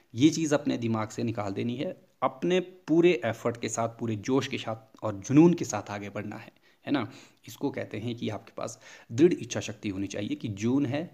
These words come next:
तो लास्ट है, उसके बाद ये मान के चलो कि हमारे पास वो आखिरी चांस है और वहाँ पर हमने इसको क्रैक करना है। क्योंकि पीछे मैं हमेशा कह रहा हूँ कि भीड़ इतनी ज़्यादा आ रही है कि आप उसका अंदाज़ा भी नहीं लगा सकते।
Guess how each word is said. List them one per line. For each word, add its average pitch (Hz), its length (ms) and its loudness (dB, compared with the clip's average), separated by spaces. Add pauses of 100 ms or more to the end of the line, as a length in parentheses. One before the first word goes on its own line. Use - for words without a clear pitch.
(120)
तो - 60 -8
लास्ट 101 440 -6
है, - 100 -12 (280)
उसके 117 200 -4
बाद 131 280 0 (200)
ये 131 160 6
मान 170 240 2
के 147 100 0
चलो 127 220 -6
कि 127 160 -4
हमारे 107 280 -6
पास 117 260 -8
वो - 220 -8
आखिरी 113 300 -2
चांस 117 360 -4
है 190 100 -2 (360)
और 98 80 -8
वहाँ 113 280 -2
पर 131 180 -4
हमने 95 240 -6
इसको 117 240 -12
क्रैक - 300 -8
करना 110 200 -8
है। 123 120 -6
क्योंकि 185 420 0 (480)
पीछे 147 340 0
मैं 151 140 2
हमेशा 107 400 -2
कह 107 160 -6
रहा 107 120 -6
हूँ 110 160 -2
कि 135 120 0
भीड़ 127 300 2
इतनी 107 260 2
ज़्यादा 104 260 -4
आ 104 140 -4
रही 107 200 -4
है 135 220 -6 (300)
कि - 100 -8 (120)
आप - 480 -4
उसका 117 300 -6
अंदाज़ा 101 540 -4
भी 104 120 -4
नहीं 98 160 -2
लगा 95 200 -6
सकते। - 300 -12